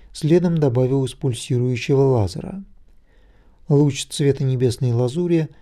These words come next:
попал точно в ногу неприятельского робота, сорвал и оплавил броню на бедре. Световые штрихи пульсирующего лазера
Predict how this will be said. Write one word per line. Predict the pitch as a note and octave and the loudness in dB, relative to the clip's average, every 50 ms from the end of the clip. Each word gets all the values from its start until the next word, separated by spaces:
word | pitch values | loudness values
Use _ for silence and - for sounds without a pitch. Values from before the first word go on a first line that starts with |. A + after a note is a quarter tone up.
| _ - _ - | _ -20 _ -4
попал | - E3 D#3 - G3 F#3+ F#3 | -2 -2 2 4 4 4 4
точно | F#3 - F3 E3+ F3 - D#3+ D3+ C#3+ | 2 0 -2 -2 -2 -2 -2 -2 -2
в | B2 | -2
ногу | B2+ C3 C#3 B2+ C3 C3+ | -2 -2 -2 -2 -2 -2
неприятельского | C3+ C3+ A#2 - C3 A#2 A#2 A#2 A2+ - A#2+ A2 - - - C3+ C3+ C3 | -2 -4 -2 -2 0 2 2 0 0 -2 -8 -8 -6 -2 0 2 2 2
робота, | B2 G#2+ G2 A#2 A2+ - - F#3+ F#3+ - - - _ _ _ _ _ _ _ _ | 2 0 -2 -6 -12 -12 -12 -14 -14 -16 -18 -20 _ _ _ _ _ _ _ _
сорвал | - - D#3+ C#3 B2 A#2+ A#2+ D#3 E3 D#3+ D3 C3+ | -4 0 2 2 2 2 2 2 2 2 2 2
и | |
оплавил | B2+ A#2+ B2 - D3 C3+ C3 C3 A#2+ A#2+ A#2+ A#2 | 0 0 -2 0 0 0 0 2 0 0 0 0
броню | A2+ A2 A#2+ A#2 A#2 A2+ A2+ B2+ B2+ | 0 0 2 2 2 2 0 -2 -2
на | B2 B2 | -4 -2
бедре. | A#2 C3 B2+ B2 C3 A2+ G2 F2+ F2+ A2 - - _ - _ - - _ - - - - - - - - - - | -2 -4 -2 0 0 0 0 -2 -4 -6 -12 -18 _ -20 _ -20 -20 _ -20 -20 -20 -20 -20 -20 -20 -20 -18 -16
Световые | - - - C3 C3+ C3+ D3+ C#3 C3 C#3 C3+ B2+ A2+ | -4 -2 0 0 2 2 2 2 2 2 0 0 -2
штрихи | - - - C#3 B2 A#2+ - - F#3+ F#3 | -4 -4 -6 -6 -6 -4 -4 -4 -4 -4
пульсирующего | F#3 - C3+ A2 - - C#3 B2 A#2 A#2 A2+ A2 - - C#3+ A#2+ A#2+ | -2 -4 -4 -4 -4 -4 -4 -2 0 0 0 -2 -2 -2 -2 -2 0
лазера | B2+ C#3+ E3 E3+ D#3 D#3+ D3+ D3 D3 C#3 C3+ | 0 0 -2 -2 -2 -2 -2 -2 -2 -4 -6